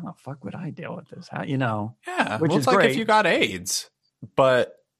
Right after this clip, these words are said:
Speaker 2: if you gave it to someone else, you didn't have aids anymore until they died of aids. And then ima-, you magically have aids again.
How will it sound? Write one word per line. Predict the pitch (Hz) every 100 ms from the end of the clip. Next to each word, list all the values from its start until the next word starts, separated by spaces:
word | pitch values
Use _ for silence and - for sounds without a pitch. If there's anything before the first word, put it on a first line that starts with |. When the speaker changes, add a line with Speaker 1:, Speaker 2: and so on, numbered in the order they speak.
| _ -
Speaker 2:
if | 127
you | 127
gave | 107 123 127
it | 123 -
to | 113 104
someone | - 135 120 120 113
else, | 143 113 104 - -
you | 120
didn't | 113 110 110
have | 110 107 98
aids | 113 123 101
anymore | 98 92 95 95 -
until | 117 - 120
they | 110 123
died | 110 98 101
of | 101
aids. | 110 107 98 98
And | - 120 113
then | 120
ima-, | 101 104 107
you | 117 110
magically | 104 110 110 101
have | 101 92
aids | 110 117 98
again. | 95 101 95 113